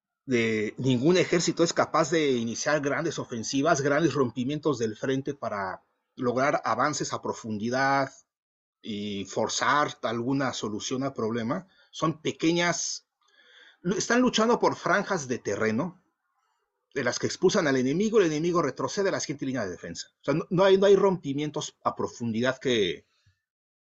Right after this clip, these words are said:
que permitan capturar grandes unidades enemigas, eh, retiradas precipitadas, y que hay alguna parte que se sienta obligada a entrar a negociaciones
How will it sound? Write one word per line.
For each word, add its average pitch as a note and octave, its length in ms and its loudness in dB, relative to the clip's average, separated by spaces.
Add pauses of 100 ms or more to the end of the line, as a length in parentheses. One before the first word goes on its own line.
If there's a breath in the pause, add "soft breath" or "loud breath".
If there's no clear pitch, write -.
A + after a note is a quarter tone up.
(300)
que C#3 140 -2
permitan D#3 680 0 (400)
capturar C#3 580 2
grandes C3 480 -2
unidades B2+ 440 -2
enemigas, D3+ 1000 -4 (540)
eh, A2 500 -8
retiradas B2+ 560 -2
precipitadas, D3+ 960 0
y F#3+ 420 -2
que D3 140 0
hay C#3+ 140 2
alguna D3+ 420 0
parte D3 360 2
que - 80 -8
se A#2+ 120 -6
sienta B2 240 -2
obligada B2+ 340 2
a B2+ 40 2
entrar B2+ 200 0
a C3 60 0
negociaciones C3+ 840 -2